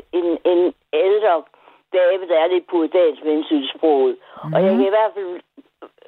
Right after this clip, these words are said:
Speaker 1: synes, det er ynkeligt, når det bliver brugt helt forkert, og det gør det meget ofte. Noget, som jeg ikke kan forstå, det er, at hvis de tager de der almindelige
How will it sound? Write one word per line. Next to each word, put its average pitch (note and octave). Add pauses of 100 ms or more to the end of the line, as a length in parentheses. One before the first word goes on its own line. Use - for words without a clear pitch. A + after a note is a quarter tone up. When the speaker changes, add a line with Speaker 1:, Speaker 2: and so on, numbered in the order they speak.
(280)
Speaker 1:
synes, G#3
det G3+
er E3+ (120)
ynkeligt, G3+
når F3
det E3
bliver F3 (120)
brugt F3+ (400)
helt A#3+
forkert, D#3+
og D#3
det G3
gør F3+
det F3+ (300)
meget F#3+
ofte. D3 (580)
Noget, B3+
som A3
jeg G3+
ikke G#3+
kan G#3
forstå, G3
det A3+
er, A3
at G3
hvis F#3+
de G#3+
tager A3
de G#3+
der G#3
almindelige F#3